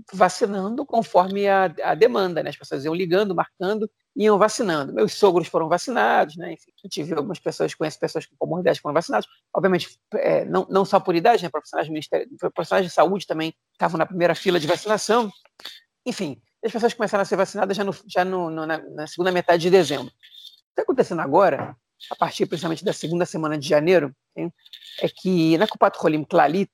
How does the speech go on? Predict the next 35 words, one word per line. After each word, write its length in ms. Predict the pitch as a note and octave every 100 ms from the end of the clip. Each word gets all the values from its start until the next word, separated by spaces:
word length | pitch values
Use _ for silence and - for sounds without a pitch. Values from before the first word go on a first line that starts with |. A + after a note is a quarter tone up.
| _ _
um 100 | G3
monte 240 | D4+ A#3+
de 140 | G#3+ G#3
gente 360 | E3 D3+ -
que 100 | -
não 300 | D#3+ G#3+ C4
tá 180 | - E3+
na 140 | C#3+
lista 240 | C#3 D3+ D#3+
de 80 | D3
prioridade 500 | C#3+ C#3+ C#3+ F3 -
tá 80 |
sendo 180 | E3+ F#3
vacinada. 480 | F3 F3 F#3 C#3+ F#3 _ _
E 80 | -
a 40 | F3+
orientação 480 | B3 B3+ B3+ -
do 80 | D3+
Ministério 280 | D3+ - D3+
da 120 | C#3+
Saúde 440 | C#3 C#3 F3 E3 D#3+
foi 220 | - F3+
que 140 | -
as 100 | F#3+
pessoas 540 | - F3+ F3+ F#3 G#3 - - _ _ _
fossem 240 | G#3 G3+
vacinadas 680 | G3 F3+ E3+ D3 C#3 F#3 - _ _ -
de 100 | E3+
acordo 400 | - F#3+ G3+ G#3
com 140 | G#3
a 40 |
determinação 560 | A3 A3 G3+ G#3+ - A#3
deles, 380 | F#3 F3 A3 -
que 140 | G3
é 260 | E3+ E3+